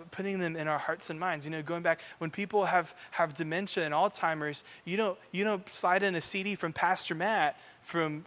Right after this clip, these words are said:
you know, from his Prayers of the Psalms sermon series, and you're like,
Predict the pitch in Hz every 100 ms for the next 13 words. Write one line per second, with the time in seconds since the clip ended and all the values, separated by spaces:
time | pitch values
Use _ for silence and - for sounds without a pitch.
0 | - 170 165 156 - 170 170 - 190 185
1 | 185 170 160 185 208 202 151 - 151 147
2 | 139 147 139 143 165 - - - 165 175
3 | 175